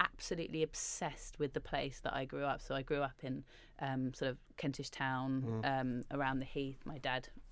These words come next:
Speaker 1: and, you know, that's the one place I've sort of been traipsing up and over in my whole life. And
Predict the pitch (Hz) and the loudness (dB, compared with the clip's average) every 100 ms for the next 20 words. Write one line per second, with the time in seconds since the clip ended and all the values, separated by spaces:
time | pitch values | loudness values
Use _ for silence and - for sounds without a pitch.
0 | - 143 131 - 135 135 - 120 - 143 | -8 -4 -2 -2 0 0 0 0 0 2
1 | 151 147 139 139 127 - - - - - | 4 4 0 -2 -4 -10 -18 -18 -14 -6
2 | 139 - 135 143 139 - - - - 143 | -2 2 2 2 0 2 2 2 0 2
3 | 135 135 - 139 135 - 139 135 135 131 | 4 2 2 0 0 2 2 2 0 2
4 | 135 131 147 139 131 - - - - - | 2 4 4 6 4 2 -10 -20 -18 -20
5 | - - - - | -20 -4 -2 0